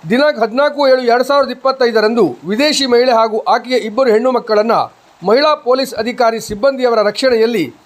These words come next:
ಮಾನ್ಯ ಎಫ್ ಆರ್ ಆರ್ ಒ ಕಚೇರಿ, ಶಾಂತಿನಗರ, ಬೆಂಗಳೂರು ಅವರಲ್ಲಿ ಮುಂದಿನ ಕ್ರಮಕ್ಕಾಗಿ ಹಾಜರುಪಡಿಸಲಾಗುವುದು ಎಂದು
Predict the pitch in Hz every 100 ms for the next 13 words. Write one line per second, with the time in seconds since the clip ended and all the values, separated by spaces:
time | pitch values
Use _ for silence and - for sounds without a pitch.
0 | _ _ 160 220 277 254 247 247 _ _
1 | - 202 277 294 269 240 240 240 240 220
2 | 254 226 240 - _ - - 262 277 285
3 | 254 240 233 175 233 277 285 269 226 220
4 | 226 226 123 - _ 175 254 285 269 -
5 | 226 277 254 233 226 147 - - 214 277
6 | 302 240 226 233 220 208 214 208 226 247
7 | 156 -